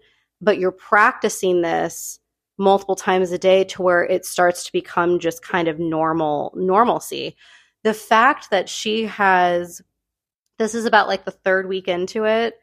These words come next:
and she has already helped women get that in touch with themselves. That takes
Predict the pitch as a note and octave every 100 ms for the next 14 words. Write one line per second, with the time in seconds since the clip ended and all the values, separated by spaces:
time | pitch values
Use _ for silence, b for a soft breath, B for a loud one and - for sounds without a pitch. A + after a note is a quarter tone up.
0 | _ _ _ _ - G#3 G#3 - A3 A3
1 | - F#3 G3 G#3+ A3 G#3+ G3+ G3+ - _
2 | _ _ _ _ - - A3 G#3+ - G#3
3 | G#3 G3+ G3 F#3+ F#3 - G3 F#3 F#3+ F#3+
4 | F#3 F3+ - E3+ F#3 - G3 G3+ G#3+ G3+
5 | G3+ C4 C#4+ C4+ A3 -